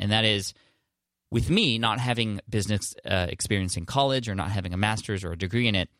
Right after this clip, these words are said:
does that in any way affect your learning from myself and the content that I produce? My answer, or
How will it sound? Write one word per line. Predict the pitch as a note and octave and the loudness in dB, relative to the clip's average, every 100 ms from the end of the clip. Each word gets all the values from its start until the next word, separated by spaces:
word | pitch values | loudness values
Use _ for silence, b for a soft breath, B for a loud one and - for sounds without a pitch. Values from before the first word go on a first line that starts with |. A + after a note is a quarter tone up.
| b b | b b
does | A2+ | 0
that | C#3 B2+ | 0 2
in | C3 | 0
any | B2+ | 0
way | A2+ G#2 | 2 0
affect | - C3 A#2 - - | 0 0 0 -2 -14
your | G#2+ G#2 A#2+ B2+ B2+ B2+ A#2 b b b b | -8 -2 0 2 2 2 0 b b b b
learning | G#2+ B2+ A2+ F2+ F2+ | 2 2 2 0 -4
from | - G#2 F#2+ F#2 - | -2 0 0 -2 -2
myself | F2 F2 - B2 A#2+ - | -2 0 2 2 0 -4
and | F#2 | -8
the | |
content | - G2+ G2 F2+ | -4 -4 -4 -6
that | F2+ | -6
I | E2 | -6
produce? | - - - - - b b b b | -6 -8 -8 -10 -12 b b b b
My | A#2 | 2
answer, | D#3+ - F3+ C#3 - _ _ _ | 2 0 0 -2 -4 _ _ _
or | G2 | -8